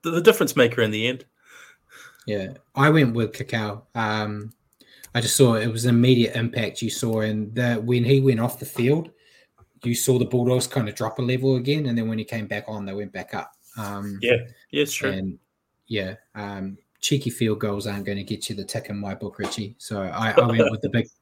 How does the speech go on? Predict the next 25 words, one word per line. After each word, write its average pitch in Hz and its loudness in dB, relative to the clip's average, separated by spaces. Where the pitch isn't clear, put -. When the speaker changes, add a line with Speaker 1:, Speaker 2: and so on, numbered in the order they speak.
Speaker 2:
the 127 0
big 135 6
Speaker 1:
<laughs> - 0
Speaker 2:
forward, 113 2
um, 104 -2
which 135 -2
takes 156 8
us 151 4
to 170 2
the 151 6
last 135 4
game. 110 -2
Uh, 107 -6
Titans 120 2
re-, 120 -2
bursting 135 6
the 120 0
bubble 131 2
with 117 0
the 107 -6
poor 123 0
old 110 -2
Cowboys, 120 -2
twenty-two 127 0
thirteen. 113 -4